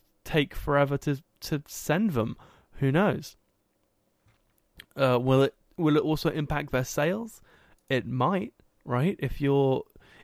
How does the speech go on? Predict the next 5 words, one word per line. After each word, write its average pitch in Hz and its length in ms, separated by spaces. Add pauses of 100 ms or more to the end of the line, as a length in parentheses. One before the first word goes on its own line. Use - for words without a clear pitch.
if - 240
you 180 320
are 151 460
a 127 380
iPhone 131 680